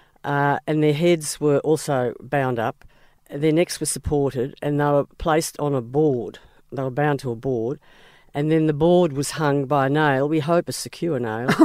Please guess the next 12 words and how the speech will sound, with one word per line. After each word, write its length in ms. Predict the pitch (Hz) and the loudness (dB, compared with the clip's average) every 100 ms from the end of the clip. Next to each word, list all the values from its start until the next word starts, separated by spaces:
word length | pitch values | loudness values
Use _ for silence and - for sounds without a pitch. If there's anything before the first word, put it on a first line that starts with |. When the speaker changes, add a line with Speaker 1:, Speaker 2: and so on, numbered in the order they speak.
| 185 | 6
Speaker 2:
my 60 | 185 | 4
Speaker 1:
to 60 | |
the 80 | 175 | 4
Speaker 2:
God. 80 | 180 | 6
Speaker 1:
wall. 400 | 220 170 120 - | 6 6 2 -6
Speaker 2:
<laughs> 60 | - - - 427 - - - - - - _ _ _ _ _ - | -18 -20 -14 -6 -2 -2 -2 -6 -8 -20 _ _ _ _ _ -4
Oh, 840 | - - - - - - 427 453 | 0 0 -2 -6 -2 4 4 4
my 200 | 381 311 | 2 2
Lord. 500 | 269 269 294 302 262 | -2 0 0 2 0
Speaker 1:
While 220 | 165 160 156 | 0 0 2
the 60 | |
mother 400 | 156 165 147 131 | 2 0 0 -4